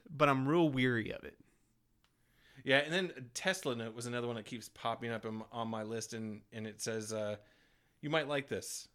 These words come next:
Speaker 2: So we will see. It's like Nick, uh, was it genius Nikola Tesla preserved records of all his inventions inside crystals known as Tesla shards. After an inexplicable incident in Norway, Botan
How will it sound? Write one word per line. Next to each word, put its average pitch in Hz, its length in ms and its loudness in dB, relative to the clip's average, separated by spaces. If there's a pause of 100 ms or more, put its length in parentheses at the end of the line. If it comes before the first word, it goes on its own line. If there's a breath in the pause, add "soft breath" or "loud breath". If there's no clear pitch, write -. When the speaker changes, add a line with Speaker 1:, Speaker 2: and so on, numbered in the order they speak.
Speaker 2:
So 101 420 -4 (400)
we 113 120 -2
will 110 220 0
see. 107 500 -4
It's - 220 -12 (160)
like 110 320 -10
Nick, 123 320 -4
uh, 113 140 -2
was 110 140 -6
it - 140 -8
genius 120 400 -4
Nikola 117 380 -4
Tesla 117 500 -4
preserved 113 380 -4
records 113 340 -6
of 107 100 -10
all 117 160 -6
his 117 180 -8
inventions 107 500 -6
inside 107 240 -6
crystals 110 380 -6
known 113 140 -4
as 101 100 -8
Tesla - 360 -8
shards. 123 420 0 (560 soft breath)
After 113 200 0
an 107 120 -6
inexplicable 117 680 -4
incident 117 280 -10
in 113 100 -4
Norway, 110 280 -2
Botan 110 540 -6